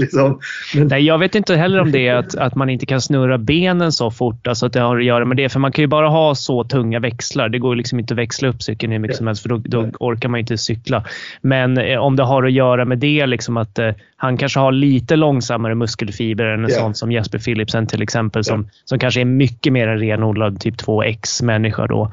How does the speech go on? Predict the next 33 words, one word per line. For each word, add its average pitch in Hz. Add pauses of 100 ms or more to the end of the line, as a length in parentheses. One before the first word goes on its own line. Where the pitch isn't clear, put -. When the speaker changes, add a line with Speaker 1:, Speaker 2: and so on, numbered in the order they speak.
(160)
Speaker 1:
Yes. 104
Speaker 2:
Och 127
därför 120
kan 123
han 120
då 117
snurra 117
benen 151
och 139
f-, - (100)
och -
få 139
ut 123
effekten 117
på 135
det 139
viset 113
då, 113
medan, 113
Speaker 1:
Ja. -
Speaker 2:
liksom, 110 (320)
Mass, 135
han 127
kan 131
få 131
ut 123
effekten 113 (400)
med 120
långsammare 131
kadens, 117
men 117
med 113
mera, 107